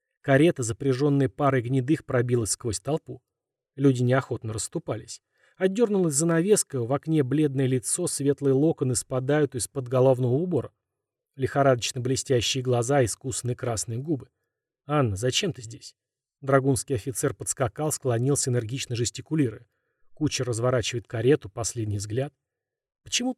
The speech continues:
такая тяжесть в груди? При Бородине и под Малоярославцем. Вместе с вами лил кровь при Темпельберге и Лейпциге. Вы помните меня, солдаты, когда я кланялся пулям?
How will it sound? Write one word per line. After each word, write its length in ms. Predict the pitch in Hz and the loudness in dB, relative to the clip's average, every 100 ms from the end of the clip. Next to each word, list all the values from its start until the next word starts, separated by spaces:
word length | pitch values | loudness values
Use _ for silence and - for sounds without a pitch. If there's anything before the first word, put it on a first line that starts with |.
| _ | _
такая 300 | 220 220 190 _ | -10 -6 -6 _
тяжесть 360 | 220 135 101 104 | -4 -2 -4 -10
в 60 | |
груди? 360 | 117 143 101 - _ _ _ _ _ _ _ _ _ _ _ _ _ _ _ _ - | -8 -8 -8 -14 _ _ _ _ _ _ _ _ _ _ _ _ _ _ _ _ -2
При 140 | 131 | 0
Бородине 600 | 120 120 120 143 202 165 | 2 0 0 2 4 4
и 40 | |
под 160 | - 120 | 2 0
Малоярославцем. 840 | 120 117 120 127 - 135 - 120 - _ _ _ _ | 2 2 2 0 -2 -4 -8 -18 -20 _ _ _ _
Вместе 280 | 214 220 214 | -4 -2 0
с 100 | - | -2
вами 280 | 202 214 190 | 0 4 4
лил 240 | 170 160 | 4 2
кровь 300 | - 202 180 | 0 4 4
при 140 | - 131 | 4 -4
Темпельберге 760 | - 147 160 160 196 175 139 | 0 0 0 4 4 4 2
и 40 | 151 | 4
Лейпциге. 540 | 220 - 113 101 - _ _ | 4 2 -2 -12 -20 _ _
Вы 160 | 131 127 | 4 6
помните 380 | 202 240 - | 6 6 4
меня, 180 | 170 135 | 2 2
солдаты, 520 | - 135 180 - - _ _ _ | 2 0 0 -4 -8 _ _ _
когда 260 | 185 214 220 | -4 4 6
я 160 | 214 | 6
кланялся 520 | - 196 196 165 - 127 | 6 4 6 4 2 -2
пулям? 380 | 190 127 113 | -2 -2 -2